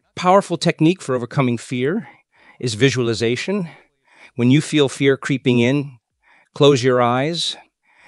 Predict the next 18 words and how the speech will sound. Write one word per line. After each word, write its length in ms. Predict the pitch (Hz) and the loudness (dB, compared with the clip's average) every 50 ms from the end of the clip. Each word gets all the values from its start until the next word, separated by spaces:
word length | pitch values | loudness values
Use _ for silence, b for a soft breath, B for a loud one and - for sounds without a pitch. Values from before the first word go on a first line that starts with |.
| b b | b b
Visualize 640 | 117 117 165 196 170 185 190 160 147 131 127 123 104 | 2 4 4 6 6 4 4 4 4 2 2 0 -2
yourself 360 | 120 117 - - 127 117 110 | -4 -4 -4 -4 -4 -4 -4
successfully 680 | - - 117 - - 156 151 147 - - 147 135 131 | -6 -8 -8 -2 0 0 0 0 0 -6 -4 -4 -2
overcoming 560 | 123 127 131 113 120 - - 131 123 120 117 107 | -2 -2 -4 -4 -6 -4 -2 -2 -2 -2 -2 -4
the 60 | 110 | -6
challenge 440 | - - 135 120 117 113 110 104 98 | -8 -6 -6 -4 -4 -4 -6 -8 -8
you're 120 | 107 104 | -10 -10
facing. 500 | - - 110 98 95 - - 104 - - _ _ _ _ _ b b b b b b b b | -10 -10 -10 -10 -10 -12 -14 -16 -18 -20 _ _ _ _ _ b b b b b b b b
See 260 | b - - 160 156 | b 0 2 4 6
it 80 | 151 143 | 6 6
in 120 | 143 131 | 4 4
vivid 320 | 110 117 139 127 135 123 110 | 4 4 4 4 4 2 2
detail. 600 | 104 135 139 139 - - 139 113 113 107 104 - _ _ _ | 0 -2 -2 -2 -4 -4 -4 -4 -4 -6 -10 -16 _ _ _
Feel 300 | - 220 254 330 339 320 | -4 0 2 2 4 4
the 80 | 262 | 4
emotions 500 | 202 156 139 127 127 - - 127 117 - | 4 6 6 4 4 2 -2 -6 -6 -6
of 120 | 120 104 - | -8 -10 -10
success. 640 | - 110 - - - 98 - - - - - - | -10 -10 -10 -8 -8 -10 -10 -12 -14 -14 -16 -16